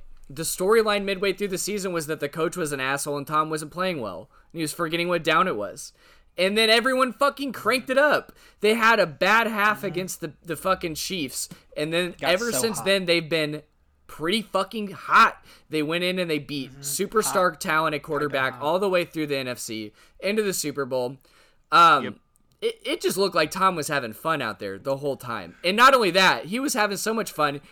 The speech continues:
Speaker 1: he was mega trash-talking, shit-talking, if you will, and backing it up
Speaker 2: Oh, he
Speaker 1: drives
Speaker 2: was.
Speaker 1: afterwards.
Speaker 2: Oh, dude. I mean, like, I, I mean, and if I were him, I wouldn't even fucking apologize. Like, it,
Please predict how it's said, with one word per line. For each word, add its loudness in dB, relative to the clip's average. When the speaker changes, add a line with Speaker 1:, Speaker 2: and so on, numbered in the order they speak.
Speaker 1:
he -8
was 0
mega 0
trash-talking, -4
shit-talking, 0
if -4
you -6
will, 0
and -2
backing 2
it 0
up 0
Speaker 2:
Oh, -10
he -12
Speaker 1:
drives 4
Speaker 2:
was. -8
Speaker 1:
afterwards. -4
Speaker 2:
Oh, -4
dude. -6
I -14
mean, -8
like, -6
I, -8
I -4
mean, -4
and -10
if 0
I 4
were 2
him, 0
I 0
wouldn't 0
even -8
fucking -6
apologize. -6
Like, -2
it, -18